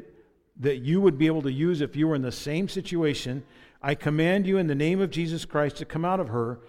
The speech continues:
and it came out that very hour. I don't know how many of you have ever had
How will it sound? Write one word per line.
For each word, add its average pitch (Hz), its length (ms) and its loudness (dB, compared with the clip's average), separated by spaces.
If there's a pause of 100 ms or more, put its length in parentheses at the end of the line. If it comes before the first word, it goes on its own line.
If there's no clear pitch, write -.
(160)
and 131 120 -2
it 156 80 -6
came 175 280 -2
out 156 180 0
that 139 160 -4
very 143 300 -2
hour. 113 340 -2 (4000)
I 214 100 6
don't 254 140 4
know 202 160 4
how 170 200 2
many 170 240 2
of 131 100 -2
you 151 120 2
have 131 140 0
ever 143 200 -2
had 127 360 0